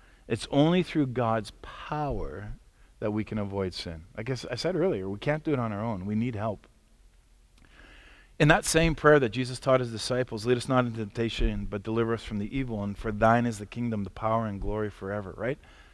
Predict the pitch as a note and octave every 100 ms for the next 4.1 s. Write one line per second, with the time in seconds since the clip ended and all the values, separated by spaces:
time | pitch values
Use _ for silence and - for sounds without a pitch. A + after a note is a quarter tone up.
0 | - _ - - D3 - - G3+ G#3 D3+
1 | D#3+ E3 D3 B2+ - D3 - C#3+ C3+ B2+
2 | - C3 A#2 C3+ C#3+ A#2+ - A#2+ - D#3+
3 | F3 E3 A#2+ A2+ A2+ A#2+ G#2+ A2+ A#2 B2
4 | B2+